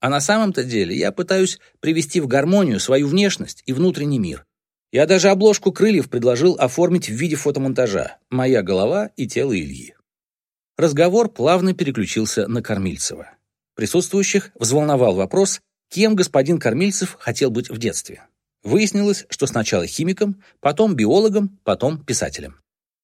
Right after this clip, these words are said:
Илья признался, что хотел посвятить себя стихосложению, но вместо этого ему всё больше приходится иметь дело с финансовыми документами, обеспечивающими функционирование рок-группы.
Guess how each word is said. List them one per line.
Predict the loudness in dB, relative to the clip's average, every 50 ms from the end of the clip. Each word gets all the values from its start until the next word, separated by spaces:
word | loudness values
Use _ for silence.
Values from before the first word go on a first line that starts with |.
| _ _ -6
Илья | -2 0 2 2 2 2
признался, | 2 0 0 2 2 2 2 2 0 -2
что | -4 -2 -4 -2
хотел | -2 -2 0 2 2 2
посвятить | 2 0 -4 -4 -2 -4 -4 -2 -4 -4
себя | -4 -4 -2 -2 -2 -2
стихосложению, | -2 -6 -6 -6 -6 -4 -2 -2 -2 0 0 -2 -2 -2 -6 -10 -14 _ _ _ _ _ -4
но | -2 0 2
вместо | 4 4 2 2 2 2 2
этого | 2 2 0 2 2 2 2
ему | 0 0 0 0 0 0
всё | 0 -2 -2
больше | 0 2 0 2 2 -2 -4
приходится | -2 -4 -4 0 0 -2 -2 -2 -4 -2 0
иметь | 0 0 0 0
дело | 0 0 2 2 0 0 -2 -10 -14
с | -8 -2
финансовыми | 2 4 4 4 2 0 -2 -2 -2 -2 -2
документами, | -2 -2 -2 0 0 0 0 0 0 -2 -2 -4 -4 -6 -6
обеспечивающими | -4 -4 -4 -4 -4 -4 -2 -2 -2 -2 -2 -2 -2 -2 -2
функционирование | 0 2 0 0 2 0 0 0 0 0 0 0 0 0 0 -2 -2
рок-группы. | 0 -2 -4 -4 -4 -8 -10 -10 -12 -12 -16 -16